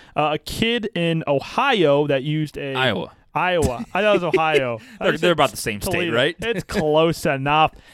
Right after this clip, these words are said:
Speaker 1: They talked about, uh, him using a fake I D from a popular movie.
Speaker 2: Yeah, popular movie. And, uh, we went into kinda discussing how much it would suck to be a bouncer.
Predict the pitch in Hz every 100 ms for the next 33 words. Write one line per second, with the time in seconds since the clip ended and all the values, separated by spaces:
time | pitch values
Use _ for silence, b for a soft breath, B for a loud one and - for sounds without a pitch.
0 | B 170 175 196 190 - 175 170 165 156
1 | 147 151 160 165 180 175 180 160 - -
2 | 165 156 147 139 127 143 143 117 104 147
3 | 165 135 120 151 110 - - 160 196 -
4 | 127 135 156 131 117 120 151 113 95 104
5 | 107 113 120 - 123 117 117 104 127 120
6 | 107 - 120 123 107 110 110 110 113 107
7 | 92 117 113 107 98 107 127 185